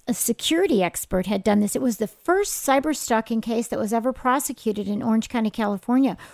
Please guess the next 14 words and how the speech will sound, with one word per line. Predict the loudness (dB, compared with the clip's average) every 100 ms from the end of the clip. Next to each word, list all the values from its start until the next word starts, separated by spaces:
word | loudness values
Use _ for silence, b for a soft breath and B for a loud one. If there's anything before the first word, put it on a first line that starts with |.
| B _
Very | 2 4 2
similar. | 2 0 2 4 2
A, | 0 -6 -6
a | -8 -6
woman | 0 4 6 6
had | 4 2
dated | 4 4 2 0
some | 0 0
guy | 2 2 2
who | 2 2
was | 0 0
a | 0 0 -2
security | -4 0 2 2 0
expert, | -2 -4 -2 -2